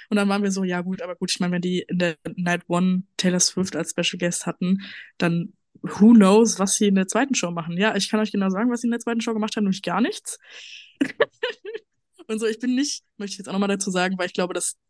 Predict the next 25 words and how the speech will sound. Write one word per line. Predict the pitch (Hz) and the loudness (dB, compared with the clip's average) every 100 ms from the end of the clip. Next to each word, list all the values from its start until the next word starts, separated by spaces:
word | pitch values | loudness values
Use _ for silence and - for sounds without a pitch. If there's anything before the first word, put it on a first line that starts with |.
| _ | _
also | 170 160 | -6 -6
nicht | 160 | -8
ich | - | 0
glaube, | 170 170 165 | 2 4 2
sondern | 165 170 160 151 139 151 - - | 0 -2 -2 -4 -6 -10 -10 -10
ich, | - | -4
also | 160 160 | 2 2
ich | 156 - | 2 4
war | 156 | 4
ja | 170 156 156 _ - | 4 2 -2 _ -4
dann | 156 160 175 - - | -2 -2 -6 -10 -10
bei | 180 170 | 2 4
dieser | 180 165 | 6 4
Show | 156 170 170 | 4 2 0
und | 165 | -2
stand | - 165 - | -4 -6 -8
im | 170 | -6
Pit | 180 - - - - - _ | -4 -4 -8 -16 -18 -20 _
und | 170 165 - | -2 -2 -4
es | - - | -2 0
hat | 170 | 2
halt | 170 165 | 2 2
wirklich | 160 165 - | -2 -4 0
jeder | 170 175 170 170 190 - _ _ | 6 6 6 4 2 -6 _ _
nur | 170 175 180 175 175 | 2 6 6 4 0